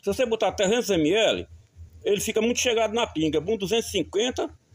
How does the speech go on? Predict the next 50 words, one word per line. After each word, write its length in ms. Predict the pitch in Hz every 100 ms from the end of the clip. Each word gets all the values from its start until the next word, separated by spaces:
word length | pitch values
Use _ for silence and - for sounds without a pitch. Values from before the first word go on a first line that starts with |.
| - -
ou 120 | 220
duzentos. 460 | 233 165 160 123
Minha, 160 | 151 170
minha 160 | 175 185
mulher 240 | 185 190
veio 120 | 196
e 20 |
bota 180 | 185 190
só 140 | 214 208
duzentas, 480 | 190 196 214 175
duzentas 380 | 139 165 196 185
gramas, 280 | - 160 139
só 120 | 160
de 140 | 143 113
duzentos 400 | 135 151 170 185
M 120 | 175
L 120 | 170
de, 120 | 165
de 120 | 165
pinga, 320 | - 131 113 104
né? 200 | 147 - - - - -
Um 80 | 180
litro 200 | 220 180
de 100 | 185
mel 420 | 170 208 254 262 - - -
e 80 |
três 320 | 196 220 254 -
folhas 180 | 254
de 60 | 208
babosa. 520 | 233 143 135 113 95 _ _ _ -
E 60 | 156
deixa 240 | 208 214
curtir 500 | 233 226 - 220 202 _ _ -
uns 200 | 175 151
quatro 300 | - 254 247
dias 160 | 196 220
na 100 | 202
geladeira, 460 | 202 180 135 196
sempre 200 | 202 262
na 80 | 254
geladeira. 480 | 240 254 175 123 95 _ _
Depois 260 | 156 156 233
de 60 | 202
quatro 300 | 240 247 208
dias 140 | 220
que 60 | 220
você 120 | 233
começa 240 | 220 220
a 40 | 214
tomar. 440 | 240 156 110 90